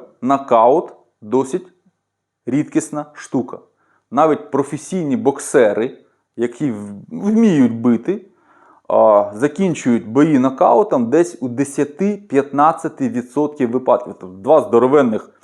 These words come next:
кремезних чоловіка, які присвятили своє життя тому, щоб бити один одного по голові, на протязі п'ятнадцяти раундів б'ють один одного по голові,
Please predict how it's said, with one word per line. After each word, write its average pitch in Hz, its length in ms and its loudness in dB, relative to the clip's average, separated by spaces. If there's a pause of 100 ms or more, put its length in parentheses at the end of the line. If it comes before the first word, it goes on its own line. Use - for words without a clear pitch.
(140)
кремезних 151 520 0
чоловіка, 123 560 -2 (380)
які 120 240 -2
присвятили 147 680 2
своє 131 260 0
життя 131 340 0
тому, 135 260 -2
щоб 127 160 -8 (120)
бити 131 360 2
один 127 260 2
одного 113 320 2
по 123 160 0
голові, 120 520 0 (720)
на 139 100 0
протязі 147 460 2
п'ятнадцяти 151 800 2
раундів 110 540 2
б'ють 139 540 0
один 131 300 2
одного 113 420 2
по 127 180 2
голові, 135 540 2